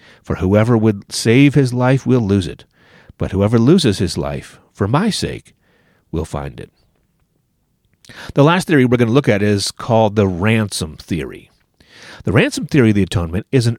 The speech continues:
early Christian view attributed to theologians like Origen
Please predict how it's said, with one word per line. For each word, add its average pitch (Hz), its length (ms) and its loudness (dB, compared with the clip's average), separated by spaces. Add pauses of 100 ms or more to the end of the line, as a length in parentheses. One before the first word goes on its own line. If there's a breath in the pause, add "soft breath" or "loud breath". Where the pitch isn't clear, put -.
early 135 500 4
Christian 107 480 -4
view 87 260 -4
attributed 156 580 2
to 120 240 0
theologians 104 680 0
like 92 320 -2
Origen 98 420 0